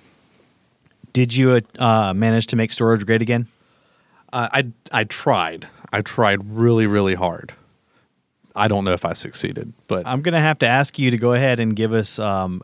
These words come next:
Speaker 1: a sample of your, uh, mashup of making
Speaker 2: Oh.
Speaker 1: storage great again.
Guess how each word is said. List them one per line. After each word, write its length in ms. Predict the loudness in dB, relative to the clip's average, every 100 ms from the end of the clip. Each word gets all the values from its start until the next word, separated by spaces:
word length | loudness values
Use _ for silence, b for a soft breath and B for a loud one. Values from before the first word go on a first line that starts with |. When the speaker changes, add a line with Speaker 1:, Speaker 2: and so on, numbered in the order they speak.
| -10
Speaker 1:
a 180 | -8 -8
sample 840 | -6 -4 -2 0 0 0 -2 -8 -8
of 200 | -4 -2
your, 540 | 0 2 2 0 -2 -6 _ _ -4
uh, 420 | -2 0 -2 -4 -12 _ _ _ 0
mashup 640 | 0 0 0 4 4 4
of 380 | -2 -4 -8 -20 _ _ _ -2
making 160 | 2
Speaker 2:
Oh. 180 | 4 4
Speaker 1:
storage 320 | 4 2 0
great 200 | -2 -2
again. 480 | -2 -2 -2 -4